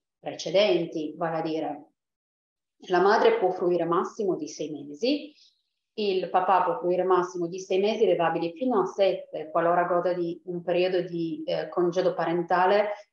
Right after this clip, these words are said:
eh, non frazionato, ehm, per, eh, non inferiore a tre mesi, può arrivare fino a sette papà, e complessivamente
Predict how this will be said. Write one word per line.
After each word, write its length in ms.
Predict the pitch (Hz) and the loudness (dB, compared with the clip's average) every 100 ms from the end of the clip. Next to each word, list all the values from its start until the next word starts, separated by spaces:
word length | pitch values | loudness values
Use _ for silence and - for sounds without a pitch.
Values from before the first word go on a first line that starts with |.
| _ | _
eh, 420 | - 175 165 165 165 | 0 2 2 0 0
non 160 | 190 | 0
frazionato, 1300 | 190 190 185 - 175 170 170 190 190 208 208 208 - _ _ | 0 -2 -4 -4 -2 0 2 0 2 2 2 0 -6 _ _
ehm, 1500 | 185 170 165 160 160 160 160 160 160 160 160 165 160 - - _ | 0 0 0 0 -2 -2 -4 -6 -6 -4 -4 -6 -8 -10 -14 _
per, 280 | 180 170 180 | 0 4 4
eh, 320 | 175 170 170 | 4 2 2
non 160 | 175 | 4
inferiore 400 | 175 170 170 156 | 2 0 -2 -2
a 60 | 151 | -2
tre 140 | 160 | -2
mesi, 240 | 165 185 185 | 2 2 0
può 100 | 151 | -4
arrivare 280 | 147 147 143 | -6 -8 -6
fino 180 | 170 | -6
a 20 | 147 | -4
sette 380 | 190 - - | -8 -12 -12
papà, 480 | 170 160 160 254 - - - _ _ - | -12 -8 -4 -6 -8 -18 -20 _ _ -2
e 160 | 220 | 0
complessivamente 1300 | - 226 247 247 294 311 240 220 240 269 262 262 - | 2 2 2 2 2 4 4 4 2 4 4 2 -6